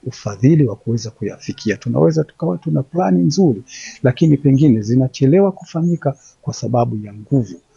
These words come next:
eh, inakuwa ni ndogo. Na watu wana mtazamo kuhusiana na issue ya dawa za kulevya. Hata baadhi ya mamlaka nyingine ukiwaelezea, wanaona kama ni kitu ambacho pengine wao hawahusiki, lakini hakuna familia ambayo haijaguswa juu ya tatizo la dawa za kulevya.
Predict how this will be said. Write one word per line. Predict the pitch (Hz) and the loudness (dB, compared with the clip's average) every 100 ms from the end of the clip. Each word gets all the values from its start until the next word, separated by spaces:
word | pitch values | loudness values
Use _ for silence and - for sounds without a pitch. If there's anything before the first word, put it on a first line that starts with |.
| - _ 113 | -20 _ -18
eh, | 104 - | -16 -16
inakuwa | 107 101 - 113 | -18 -16 -10 -10
ni | 98 | -12
ndogo. | 101 101 92 110 | -8 -8 -8 -12
Na | 135 | -8
watu | 208 214 - | -2 0 0
wana | 120 110 | -2 -2
mtazamo | 107 - 110 113 117 98 | -8 -8 -4 0 0 0
kuhusiana | - 98 - 107 101 | -8 -16 -10 -10 -10
na | 90 101 | -16 -20
issue | 104 - 95 | -16 -12 -12
ya | |
dawa | 95 95 87 | -12 -18 -18
za | - - | -20 -18
kulevya. | 98 90 - _ _ _ | -18 -16 -20 _ _ _
Hata | - 175 151 | -4 -2 0
baadhi | 147 170 147 127 | 2 2 2 2
ya | |
mamlaka | 135 156 131 110 - 107 | 4 4 2 -2 -6 -6
nyingine | 107 113 120 | -4 0 0
ukiwaelezea, | 113 190 208 220 190 175 190 143 - - - - | -2 -6 -2 2 4 4 2 0 -2 -14 -10 0
wanaona | 131 127 120 113 | 2 4 2 0
kama | 117 104 | -4 -4
ni | 101 | -6
kitu | - 139 - | -2 -2 -2
ambacho | 117 127 127 117 | -4 -2 -4 -6
pengine | 120 120 139 127 | -6 -2 0 0
wao | 120 120 107 | 0 -2 -4
hawahusiki, | 107 104 104 - - | -6 -8 -10 -12 -10
lakini | 107 - 135 92 - - - - | -8 0 0 0 -6 -20 -12 -6
hakuna | 127 147 120 | -4 0 -2
familia | - 101 101 101 107 101 | -2 -6 -4 -2 -2 -4
ambayo | 104 104 92 | -6 -6 -6
haijaguswa | - 95 90 95 117 110 - | -10 -12 -12 -12 -12 -10 -12
juu | 113 98 | -12 -12
ya | 95 | -16
tatizo | - - 110 92 87 | -16 -8 -8 -8 -14
la | 90 | -6
dawa | 82 80 | -2 -2
za | 78 | -4
kulevya. | - 80 73 - | -12 -10 -8 -8